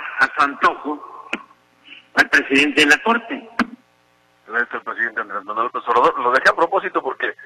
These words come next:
Speaker 2: se ligaba justamente, eh, con el tema de la ministra presidenta de la Corte, eh, Norma Lucía Piña, porque a quien, pues, sus propios pares,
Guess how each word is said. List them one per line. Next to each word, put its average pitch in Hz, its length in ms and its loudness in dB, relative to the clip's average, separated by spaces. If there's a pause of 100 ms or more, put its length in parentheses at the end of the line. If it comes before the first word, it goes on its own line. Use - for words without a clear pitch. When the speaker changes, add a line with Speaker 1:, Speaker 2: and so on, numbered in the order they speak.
(220)
Speaker 2:
se 107 80 -2
ligaba 127 320 2
justamente, 131 640 0
eh, - 440 -2
con 95 220 -6
el - 100 -16
tema 110 300 2
de 95 180 -2
la 95 160 -2
ministra 101 540 0
presidenta 95 540 -6
de 95 80 0
la 90 80 -2 (320)
Corte, 117 400 2 (420)
eh, 90 340 -6
Norma 98 480 2
Lucía 101 360 0
Piña, 123 360 0 (480)
porque - 380 -4 (100)
a 92 60 0
quien, 90 540 -12
pues, 87 160 -10 (600)
sus 92 140 -16
propios 110 380 2
pares, 120 320 8